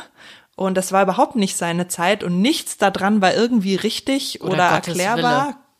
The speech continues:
Speaker 1: Genau. Und ja, da muss ich mich echt zusammenreißen. Man weiß dann auch gar nicht, was man sagen soll. Eben, und man hat einfach so eine Wut in sich. Und ja, im Endeffekt, glaub ich, hab ich da einfach gar nichts gesagt. Ich glaub, ich bin einfach weggegangen.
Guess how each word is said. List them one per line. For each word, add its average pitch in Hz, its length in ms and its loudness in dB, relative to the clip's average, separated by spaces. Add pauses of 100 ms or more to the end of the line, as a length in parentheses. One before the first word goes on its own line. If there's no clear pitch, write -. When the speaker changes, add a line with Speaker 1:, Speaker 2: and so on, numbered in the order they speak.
(220)
Speaker 1:
Genau. 190 580 0 (960)
Und 190 400 0
ja, 165 200 4
da 180 160 2
muss 185 160 0
ich 175 100 -4
mich 165 220 -4
echt - 340 -8
zusammenreißen. 160 720 -2
Man 156 180 -6 (200)
weiß 151 220 -12
dann 160 120 -4
auch 151 100 -8
gar 160 120 0
nicht, 165 160 -4
was 160 120 -6
man 156 140 -4
sagen 214 300 2
soll. 170 160 2
Eben, 202 160 2
und 175 100 0
man 170 220 0
hat - 140 -10
einfach 202 240 -2
so 247 240 0
eine 247 280 2
Wut 302 320 4
in 170 240 -6
sich. - 460 -2 (560)
Und 185 400 0 (320)
ja, 226 160 4
im 156 80 0
Endeffekt, 180 300 -2
glaub 165 160 2
ich, - 80 -6
hab 170 80 0
ich - 80 -6
da 156 80 0
einfach 156 180 -4
gar 175 160 -2
nichts - 240 -6
gesagt. 160 380 -6 (400)
Ich - 40 -20
glaub, 175 140 -6
ich - 80 -16
bin 175 100 -2
einfach 165 280 -2
weggegangen. 165 580 -2